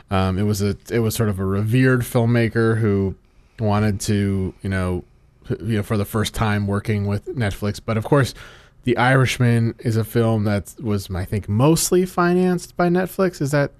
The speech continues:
do you, do you guys know any details about that? I think so. Um, uh, but it's gonna be coming out, of course, on Netflix, um, in a couple weeks here. Mo-, everybody will be able to see it.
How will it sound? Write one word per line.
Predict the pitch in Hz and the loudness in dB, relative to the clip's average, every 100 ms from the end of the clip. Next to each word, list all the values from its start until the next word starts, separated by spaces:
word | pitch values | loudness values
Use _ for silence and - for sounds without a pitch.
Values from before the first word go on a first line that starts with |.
| _ _ _ - | _ _ _ -6
do | 127 | -2
you, | 123 | 0
do | 123 | 2
you | 127 | 2
guys | 123 | 2
know | 120 120 | 2 2
any | 120 120 | 2 2
details | 113 123 123 110 | 2 2 2 2
about | 113 | 0
that? | 113 113 | 2 2
I | 107 | 0
think | - 143 - | 0 0 2
so. | 143 131 127 - - - - - - | 4 4 4 0 -12 -20 -20 -8 0
Um, | 110 107 101 - - | 2 2 -2 -4 0
uh, | 117 107 101 | 2 2 0
but | 98 135 120 123 113 | -2 -4 -2 0 2
it's | 113 | 0
gonna | - 127 120 | 0 2 2
be | 120 | 0
coming | 113 143 127 120 | 2 2 4 4
out, | 117 117 113 | 2 2 0
of | 107 | -2
course, | - 117 107 | 0 0 2
on | 117 110 | 0 0
Netflix, | 113 - 120 107 - - | -2 -4 -4 -4 -6 -4
um, | 113 107 92 | -2 -2 -4
in | 107 | -6
a | 98 | -6
couple | - 117 | -4 0
weeks | 120 147 131 | 2 2 2
here. | - 131 123 | 2 4 4
Mo-, | 117 110 - | 2 0 -2
everybody | 120 110 104 | -4 -2 -2
will | 98 | -2
be | 98 | -2
able | 98 | -2
to | 90 | -4
see | - 170 165 | 0 2 4
it. | 160 | 2